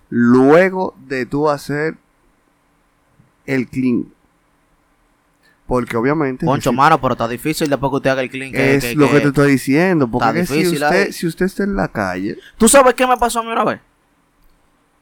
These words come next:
Speaker 2: Yo estaba usando una marca de preservativo que yo no me di cuenta que era el preservativo que olía así.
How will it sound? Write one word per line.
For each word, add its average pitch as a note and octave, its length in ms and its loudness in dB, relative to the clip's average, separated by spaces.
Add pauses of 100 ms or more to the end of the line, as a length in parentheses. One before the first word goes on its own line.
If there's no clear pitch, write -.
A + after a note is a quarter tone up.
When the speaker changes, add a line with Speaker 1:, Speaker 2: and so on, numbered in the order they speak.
(180)
Speaker 2:
Yo D#3+ 600 0 (180)
estaba D3+ 220 0
usando D#3 340 -4
una D3 120 -6
marca D3 280 -4
de C#3+ 60 0
preservativo C3 840 -8 (1200)
que C3+ 200 -8
yo C#3 100 -10
no D3 80 -12
me D3 100 -10
di D3 80 -4
cuenta C#3+ 300 -6
que B2 60 -8
era A#2+ 80 -6
el A#2 60 -10
preservativo A#2+ 540 -6
que A#2+ 60 -12
olía G#2 200 -10
así. G2 180 -20